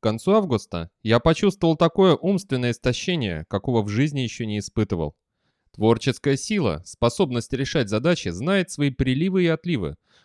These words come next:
в которых трудно дать отчёт даже себе самому. И вот такой тест я в конце концов изобрёл. Чтение своих собственных работ, тех, что я считаю самыми лучшими.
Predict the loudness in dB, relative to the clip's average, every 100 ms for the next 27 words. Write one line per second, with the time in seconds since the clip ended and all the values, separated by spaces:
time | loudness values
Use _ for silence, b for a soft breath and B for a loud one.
0 | _ 0 2 4 0 -2 -2 0 0 2
1 | 0 0 -4 -4 -4 -6 -6 0 0 0
2 | -6 -6 -6 -6 -6 -6 -8 -10 _ _
3 | _ _ _ _ 0 2 2 2 0 2
4 | -2 2 0 0 -10 0 0 0 -4 -2
5 | -2 -2 -4 -4 -6 -2 0 0 -2 -4
6 | -10 _ _ _ _ _ -10 -2 0 2
7 | 0 0 2 2 2 -2 -2 -2 -2 -2
8 | 0 -2 0 -2 -6 -20 _ _ -2 0
9 | 0 -8 _ -2 0 0 -4 -2 0 0
10 | 0 -4 -2 -4 -4 -6 -8 -12 -12